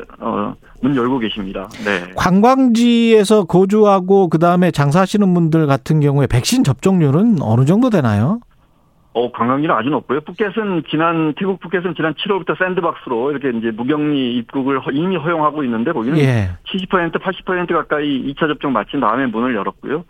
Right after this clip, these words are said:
Speaker 2: 음.
Speaker 1: 여기 방콕도 칠십 퍼센트 가까이 됩니다.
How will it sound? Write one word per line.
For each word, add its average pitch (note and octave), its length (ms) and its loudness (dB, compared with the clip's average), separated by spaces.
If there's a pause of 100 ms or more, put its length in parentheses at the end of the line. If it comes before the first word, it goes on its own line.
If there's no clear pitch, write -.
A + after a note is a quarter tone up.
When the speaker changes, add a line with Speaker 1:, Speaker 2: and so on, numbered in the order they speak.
(120)
Speaker 2:
음. A#2 320 0
Speaker 1:
여기 B2+ 140 -2
방콕도 C3 460 -4
칠십 F#3+ 280 -8
퍼센트 D#3+ 340 -4
가까이 B2 840 -2
됩니다. G2+ 400 -4